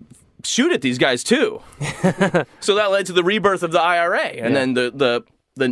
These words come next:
Speaker 1: the struggle started basically from nineteen sixty-nine on.
Speaker 2: Mm-hmm.
Speaker 1: And there was an official I R A, right?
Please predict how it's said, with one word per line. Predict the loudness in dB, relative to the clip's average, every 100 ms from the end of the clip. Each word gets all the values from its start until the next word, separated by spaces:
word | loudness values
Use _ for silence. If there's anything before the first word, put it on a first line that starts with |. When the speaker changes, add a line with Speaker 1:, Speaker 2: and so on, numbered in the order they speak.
| -2
Speaker 1:
the | -6
struggle | 0 0 0 -6
started | -2 0 0 0
basically | -2 -4 -8
from | -4
nineteen | -4 -4 -6
sixty-nine | -10 -14 -16 -10 -6 -4 -4 -4
on. | -6 -6 -8 -12
Speaker 2:
Mm-hmm. | -12 -12 -14 -18 _ _ _ _ _ -2
Speaker 1:
And | 0 0 -2 -6 -16 _ _ _ _ _ _ _ _
there | -2
was | 0
an | -2
official | -2 -2 0 -2
I | -2 -4
R | -6
A, | -10 -16 _ _ _ _ _ _ _ -2
right? | 2 2 0